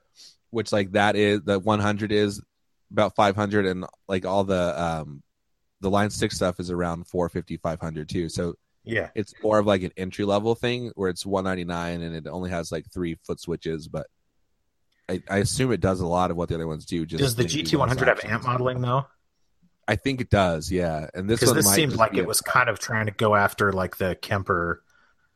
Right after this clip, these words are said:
Speaker 2: uh, and,
Speaker 1: Okay.
Speaker 2: like, Line six Helix kind of thing. Maybe,
Speaker 1: Does it have
Speaker 2: I don't
Speaker 1: amp
Speaker 2: know.
Speaker 1: modeling too?
Speaker 2: Yeah. But
Speaker 1: My,
Speaker 2: that could mean,
Speaker 1: my
Speaker 2: you know,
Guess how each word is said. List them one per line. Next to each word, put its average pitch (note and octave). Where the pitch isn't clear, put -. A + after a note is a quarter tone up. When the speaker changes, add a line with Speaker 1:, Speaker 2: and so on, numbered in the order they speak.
Speaker 2:
uh, F#2
and, F#2+
Speaker 1:
Okay. F#2+
Speaker 2:
like, F2+
Line G#2+
six -
Helix F#2+
kind F2+
of F2
thing. F2
Maybe, F#2+
Speaker 1:
Does A#2
it A#2
have B2
Speaker 2:
I F#2
don't F2+
Speaker 1:
amp E2
Speaker 2:
know. A#2+
Speaker 1:
modeling C#3
too? D#3
Speaker 2:
Yeah. F#2+
But -
Speaker 1:
My, E3
Speaker 2:
that G#3
could A#2+
mean, D#3
Speaker 1:
my G3
Speaker 2:
you C#3+
know, F#2+